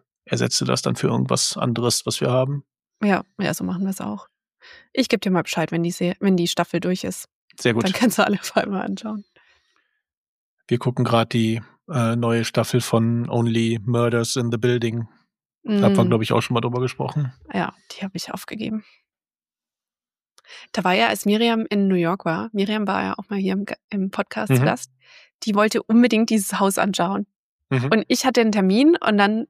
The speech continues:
Speaker 2: sind Miriam und Dimitri zusammen <laughs> zu diesem Haus. Irgendwo auf der Upper West Side, aber richtig weit oben.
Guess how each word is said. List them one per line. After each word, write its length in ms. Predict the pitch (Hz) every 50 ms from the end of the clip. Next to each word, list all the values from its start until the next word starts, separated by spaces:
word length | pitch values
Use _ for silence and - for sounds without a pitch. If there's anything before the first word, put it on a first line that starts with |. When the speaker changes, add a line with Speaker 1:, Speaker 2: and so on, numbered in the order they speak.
| _ -
Speaker 2:
sind 240 | - - 220 202 196
Miriam 380 | 208 226 247 254 254 247 240
und 140 | - 220 190
Dimitri 320 | 196 202 226 226 - - 208
zusammen 380 | - 196 - 220 220 190 226
<laughs> 20 | -
zu 80 | - 202
diesem 260 | 220 208 - 196 -
Haus. 340 | 208 - 190 - - - _ - - - - - - - - - _ -
Irgendwo 320 | - 302 302 302 269 254 269
auf 200 | 269 262 269 -
der 140 | 285 -
Upper 200 | - 226 - 233 220
West 240 | 220 233 - - -
Side, 180 | - 220 214
aber 260 | - - 214 214 220
richtig 320 | 226 277 254 - 269 - -
weit 180 | - 233 220 -
oben. 500 | - 220 233 220 208 196 196 214 247